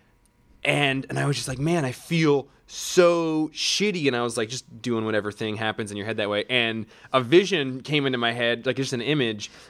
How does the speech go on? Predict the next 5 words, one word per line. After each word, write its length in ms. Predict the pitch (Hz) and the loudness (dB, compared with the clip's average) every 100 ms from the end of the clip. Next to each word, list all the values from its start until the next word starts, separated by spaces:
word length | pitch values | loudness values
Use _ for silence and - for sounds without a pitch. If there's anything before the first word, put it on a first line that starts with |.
| - 135 | -10 2
of, 560 | 131 127 120 110 107 _ _ _ _ _ _ _ _ _ _ _ _ - | 4 4 0 -6 -18 _ _ _ _ _ _ _ _ _ _ _ _ 0
of 360 | 156 139 123 117 | 4 4 0 -4
me 560 | 135 147 156 160 165 - - | 0 2 2 0 -4 -6 -10
sitting 560 | - - - 160 156 143 | -6 -4 0 2 2 0
down 600 | 143 143 143 143 135 | 2 2 2 0 -2